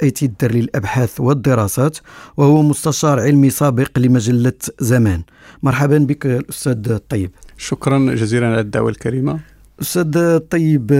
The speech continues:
Speaker 1: بياض، العنوان، آه، الأطروحة نتاعك اللي، آه، قدمتيها، آه، سنة ألفين وجوج، آه، هو، هو ضريبة الترتيب وأثرها على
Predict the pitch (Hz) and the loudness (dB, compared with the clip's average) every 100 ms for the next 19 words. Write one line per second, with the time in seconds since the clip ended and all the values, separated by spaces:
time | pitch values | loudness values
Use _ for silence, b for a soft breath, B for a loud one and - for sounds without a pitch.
0 | 135 131 127 143 117 135 135 175 151 139 | 4 2 2 0 0 2 2 0 0 2
1 | 139 135 131 - 135 123 110 107 147 151 | 2 2 2 0 -2 -2 -4 0 4 4
2 | 175 165 143 131 123 123 123 123 123 123 | 4 4 4 4 2 2 0 0 -2 -6
3 | - 147 127 123 123 156 - 151 127 131 | -6 -4 -2 -2 -2 -2 0 0 2 0
4 | 120 160 120 110 123 120 117 120 120 117 | 0 -2 -4 -4 -4 -2 0 2 2 2
5 | 110 110 110 - - 98 147 - 123 107 | 0 0 -2 -6 -10 -6 -6 -2 0 2
6 | 117 98 B B B - 127 117 107 131 | 0 -2 B B B -4 0 0 0 0
7 | 123 - 143 120 147 143 131 123 - 123 | 0 -2 -6 -2 2 4 4 4 0 -2
8 | 107 139 156 117 120 120 117 113 120 127 | 0 0 0 0 0 2 2 0 -2 -2
9 | 113 123 117 127 113 120 147 131 143 - | -2 0 0 0 0 2 2 2 -2 -4
10 | 160 - 160 147 147 151 117 113 - 156 | -8 -4 -2 -2 2 0 2 -4 -2 -2
11 | 151 143 127 123 117 123 127 | 0 0 2 2 2 0 0